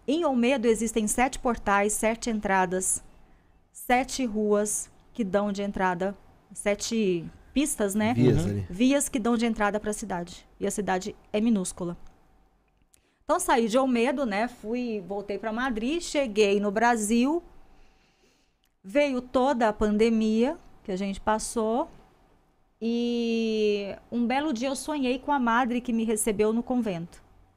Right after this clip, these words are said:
Speaker 1: E ela me entregava uma chave. Ela abria uma porta e me entregava uma chave. E eu falei pra ela, "O que que eu vou fazer com essa chave?"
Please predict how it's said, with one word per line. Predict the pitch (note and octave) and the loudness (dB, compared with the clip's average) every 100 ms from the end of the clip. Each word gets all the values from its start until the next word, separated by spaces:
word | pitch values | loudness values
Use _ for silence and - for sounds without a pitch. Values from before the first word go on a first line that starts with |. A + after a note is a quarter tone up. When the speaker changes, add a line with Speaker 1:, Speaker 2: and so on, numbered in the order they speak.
| _ _ _ _ _ _ _ | _ _ _ _ _ _ _
Speaker 1:
E | A3+ | 0
ela | A#3+ | 2
me | A#3 | 4
entregava | A#3+ A#3 A3 A3 | 2 2 2 0
uma | A3+ | -2
chave. | - G3 F3+ F3+ F3 - - - _ _ _ _ _ _ _ _ _ _ _ _ | -2 -2 -2 -4 -10 -16 -20 -20 _ _ _ _ _ _ _ _ _ _ _ _
Ela | G3+ G3+ | 0 2
abria | F#3 F#3 G#3+ | 2 -2 -2
uma | G3+ | -2
porta | - G#3 G3 G#3+ A#3 | -2 -2 0 -2 0
e | A3 | 0
me | A3 | 0
entregava | A3 A3 G#3 G3+ | -2 -2 -2 -2
uma | G#3 | -6
chave. | G#3 F#3 E3+ E3 E3+ - _ _ _ _ _ _ _ _ _ | -4 -4 -4 -6 -12 -20 _ _ _ _ _ _ _ _ _
E | A3 | 4
eu | B3+ C4 | 4 4
falei | C4 | 2
pra | B3+ A#3 | 4 4
ela, | A3 | 4
"O | |
que | C#4 | 2
que | D4+ | 2
eu | |
vou | C#4 | 0
fazer | C4 A#3 | 0 -2
com | A3+ | 0
essa | G#3+ G#3 | 0 -2
chave?" | - F#3+ F3 E3 E3 | 0 0 -2 -4 -10